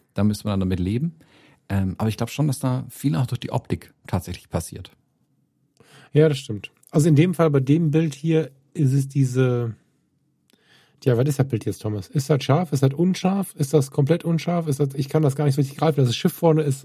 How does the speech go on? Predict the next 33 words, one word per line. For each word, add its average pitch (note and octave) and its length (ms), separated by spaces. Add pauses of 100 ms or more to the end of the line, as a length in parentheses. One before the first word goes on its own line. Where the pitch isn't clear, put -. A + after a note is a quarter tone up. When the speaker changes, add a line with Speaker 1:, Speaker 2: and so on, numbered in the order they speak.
(120)
Speaker 2:
äh, C3+ 120
da B2 80
hab B2 60
ich, C3+ 100
glaub C#3 120
ich, - 60
hinfokussiert, D3 560
ist C3 160
am C3 80
schärfsten D#3+ 460
auf F3 80
dem F3+ 140
ganzen E3+ 260
Bild. G3 260 (2250)
Aber C3 220
das C3 140
ist C#3+ 100
nicht D3 140
so D3 80
richtig D3+ 240
auszumachen, C3 500
finde C3 260
ich. C#3+ 160
Ich C3+ 140
gla-, E3 160
ich C#3 120
finde, F#3 200
dass D#3 140
der C#3+ 120
Film F#3+ 380
eins F3 380
macht, G3 480 (160)
ähm, D#3 720